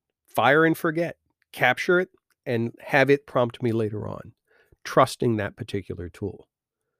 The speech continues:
So looking at these pieces and recognizing that I don't have to have my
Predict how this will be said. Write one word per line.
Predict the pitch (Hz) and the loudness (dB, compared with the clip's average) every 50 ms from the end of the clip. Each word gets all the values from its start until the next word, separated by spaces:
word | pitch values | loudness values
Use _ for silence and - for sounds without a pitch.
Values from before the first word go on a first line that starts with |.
| _ _ _ _ _ _ _ _ _ _ _ _ _ _ _ _ _ _ _ _ _ | _ _ _ _ _ _ _ _ _ _ _ _ _ _ _ _ _ _ _ _ _
So | _ - - 156 | _ 4 6 6
looking | 151 151 143 147 160 196 247 - 269 240 214 196 | 6 6 4 6 6 6 6 6 2 2 2 0
at | 180 151 143 143 135 _ | 0 0 0 0 -2 _
these | 135 135 131 127 120 - | -2 -2 -2 -2 -4 -6
pieces | _ - - 175 175 165 - - - - - - - - - _ _ _ _ _ _ _ | _ -8 -6 -4 -4 -4 -6 -8 -10 -14 -16 -20 -20 -20 -20 _ _ _ _ _ _ _
and | 117 110 110 113 | -4 -2 2 4
recognizing | 139 170 202 - 226 190 160 139 123 107 104 101 104 92 104 101 98 104 | 4 4 6 4 4 2 4 2 2 0 0 -2 -4 -4 -6 -6 -8 -8
that | 95 104 101 95 - | -8 -8 -10 -10 -8
I | - 120 120 | -6 -6 -6
don't | 104 - 143 170 214 - - | 0 2 4 4 4 2 0
have | - - - 165 160 147 - | -8 -6 -2 -2 -2 -2 -2
to | - - 135 | -4 -6 -6
have | - - - 151 131 127 120 117 113 - - | -6 -2 0 2 4 4 4 4 2 0 -4
my | 110 107 104 107 107 | -4 -2 -2 -2 -4